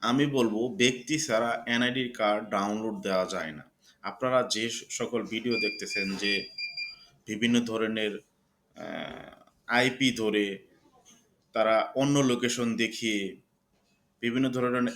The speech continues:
অ্যাবার্টর দিয়ে পিকচার, আহ, এদিক সেদিক করিয়ে এনআইডি কার্ড ডাউনলোড করতেছে। এগুলো কখনোই করতে যাবেন না। এগুলো করলে কিন্তু আপনি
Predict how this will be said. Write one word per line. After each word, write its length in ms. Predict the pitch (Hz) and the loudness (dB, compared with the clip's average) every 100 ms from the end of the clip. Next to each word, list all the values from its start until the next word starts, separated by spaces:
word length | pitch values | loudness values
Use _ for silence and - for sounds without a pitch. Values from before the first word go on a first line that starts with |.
| - | 4
অ্যাবার্টর 720 | 123 120 123 123 123 113 107 | 6 8 6 6 4 2 2
দিয়ে 380 | 113 104 98 95 _ _ _ _ | 2 2 -2 -8 _ _ _ _
পিকচার, 480 | - 127 - 139 - | -6 -4 2 2 2
আহ, 1000 | - - _ _ _ _ - 117 113 110 | -2 -12 _ _ _ _ -14 -6 -2 0
এদিক 360 | 104 120 123 131 | 0 0 0 -2
সেদিক 380 | - 120 123 - | -2 -2 -4 -4
করিয়ে 440 | 123 113 104 131 - _ _ - - _ _ _ _ - | 0 2 0 -2 -8 _ _ -20 -20 _ _ _ _ -6
এনআইডি 320 | 123 123 120 | -2 2 2
কার্ড 180 | 113 107 | 2 2
ডাউনলোড 340 | 107 104 104 | 2 0 -2
করতেছে। 420 | - 95 - - 73 - - _ _ _ _ - - - | -6 -12 -12 -14 -16 -20 -20 _ _ _ _ -20 -12 -2
এগুলো 380 | 135 131 143 147 | 0 2 0 0
কখনোই 340 | 127 127 135 | -4 -2 -2
করতে 300 | 131 110 95 | -2 -4 -4
যাবেন 300 | 101 95 90 | -4 -4 -6
না। 240 | 82 73 - _ _ _ - - | -10 -14 -18 _ _ _ -18 -4
এগুলো 360 | 117 123 139 | 0 4 4
করলে 440 | 139 139 127 131 135 | 2 0 2 4 2
কিন্তু 400 | 131 117 113 120 | 0 -2 0 0
আপনি 500 | 104 - 120 120 | -2 0 0 0